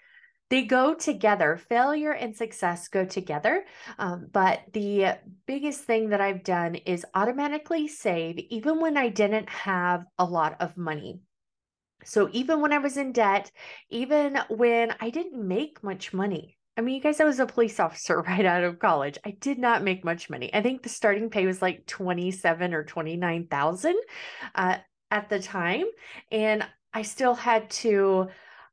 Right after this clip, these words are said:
um, pay for certain things, and I still had the credit card debt, and we had bought a house, and, you know, uh, we still had to have a roommate because we couldn't really afford the mortgage, even though the mortgage company said we could afford,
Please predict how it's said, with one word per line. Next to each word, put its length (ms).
um, 460
pay 220
for 160
certain 400
things, 560
and 140
I 100
still 260
had 200
the 80
credit 280
card 280
debt, 600
and 520
we 100
had 220
bought 240
a 80
house, 800
and, 540
you 180
know, 300
uh, 180
we 180
still 220
had 140
to 80
have 120
a 80
roommate 1000
because 260
we 120
couldn't 260
really 260
afford 640
the 80
mortgage, 880
even 240
though 180
the 140
mortgage 480
company 280
said 260
we 100
could 140
afford, 560